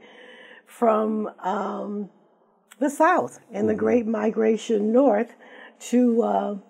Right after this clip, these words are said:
Speaker 1: live in Saint Louis and have a better life. Um, when the highway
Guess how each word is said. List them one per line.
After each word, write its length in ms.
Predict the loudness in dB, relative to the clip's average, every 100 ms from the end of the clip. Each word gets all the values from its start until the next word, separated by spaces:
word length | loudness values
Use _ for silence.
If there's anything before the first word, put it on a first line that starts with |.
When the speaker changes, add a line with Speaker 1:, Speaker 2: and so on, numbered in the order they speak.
| _ -10
Speaker 1:
live 260 | 0 2 2
in 120 | 0
Saint 260 | -2 -2
Louis 280 | -2 -2 -2
and 80 | -4
have 180 | -4 -4
a 80 | -4
better 340 | -6 -6 -6
life. 440 | -4 -4 -6 -8 -16 -20 -20 -20 -10 -4
Um, 460 | -2 -2 -4 -6 -8
when 120 | -8
the 80 | -4
highway 720 | -2 0 0 0 0 -2